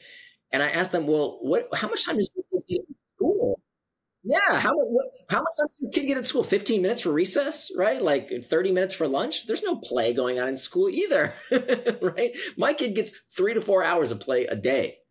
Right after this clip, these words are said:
right? And she always has, uh, since we've been homeschooling. And so that's so important for us to get that, that, uh, psychological nutrient of relatedness. So competency, autonomy, and relatedness,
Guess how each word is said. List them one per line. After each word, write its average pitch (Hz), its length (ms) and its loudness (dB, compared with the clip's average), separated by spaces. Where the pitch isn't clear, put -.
right? 117 340 -2
And 143 100 0
she 165 140 4
always 170 200 2
has, - 360 -2
uh, 113 160 2
since 120 280 -2
we've 127 140 0
been 120 140 -2
homeschooling. 95 580 -2
And 131 140 0
so 143 340 2
that's 143 300 -2
so - 340 -2
important 110 360 -2
for 98 60 -4
us 98 100 -2
to 110 80 -4
get 98 160 -4
that, - 260 -4
that, - 340 -4
uh, 95 120 0
psychological 82 500 -4
nutrient 82 540 -10
of 80 180 -10
relatedness. 73 440 -8
So 95 200 -2
competency, 120 500 -4
autonomy, 98 560 -4
and 85 80 -8
relatedness, 87 440 -4